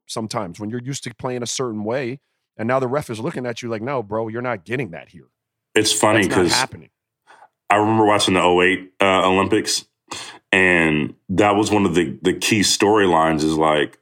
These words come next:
Speaker 2: we need, that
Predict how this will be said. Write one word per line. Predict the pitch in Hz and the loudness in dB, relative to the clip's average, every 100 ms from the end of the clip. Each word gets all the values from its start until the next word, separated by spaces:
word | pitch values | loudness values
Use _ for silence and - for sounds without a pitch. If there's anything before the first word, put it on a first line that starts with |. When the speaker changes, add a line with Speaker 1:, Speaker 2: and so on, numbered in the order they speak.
| _ _ _ _ _ _ _ _ - | _ _ _ _ _ _ _ _ -4
Speaker 2:
we | 98 120 | 0 2
need, | 110 107 117 - - _ _ _ _ _ _ _ 98 - _ _ _ | 2 2 2 0 -8 _ _ _ _ _ _ _ -10 -10 _ _ _
that | 123 120 - - | 0 0 -2 -12